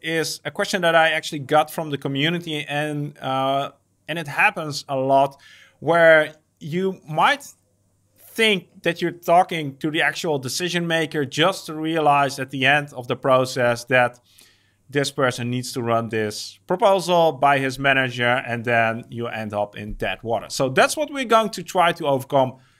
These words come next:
here. Um, the context is still the same. I'm an H R manager wi-, in a big insurance company, and I want to improve the onboarding process, improve employee experience.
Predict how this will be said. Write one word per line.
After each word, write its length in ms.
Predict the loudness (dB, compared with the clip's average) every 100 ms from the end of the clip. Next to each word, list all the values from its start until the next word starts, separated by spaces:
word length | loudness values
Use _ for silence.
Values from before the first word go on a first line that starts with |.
| _ _
here. 440 | -2 2 2 0 _ _
Um, 440 | 2 4 4 2 -10 _ _ _ _ _ -20 _ _
the 120 | -6
context 540 | 0 0 2 0 0 -2
is 80 | 0
still 200 | 2 0
the 100 | 0
same. 340 | 0 0 -2 0
I'm 160 | 2
an 320 | 2 0 -2 -2
H 220 | -2 0
R 220 | 2 2
manager 380 | 2 0 0 -2
wi-, 260 | 0 0 -2 -4
in 160 | -2
a 140 | 0 0
big 340 | 0 -2 -4 -4
insurance 460 | -8 -2 -2 -2 -4
company, 560 | -4 -2 0 0 0 -6 -20 -2
and 80 | 2
I 60 |
want 220 | 2 0 -4
to 160 | -6
improve 380 | -6 2 2 2
the 320 | -2 -2 -2 -2
onboarding 600 | -4 2 4 4 2 0
process, 520 | 2 2 2 -2 -2
improve 340 | -6 -4 -4 -2
employee 480 | -6 -4 -6 -4 -4
experience. 640 | -6 -2 0 0 -2 -4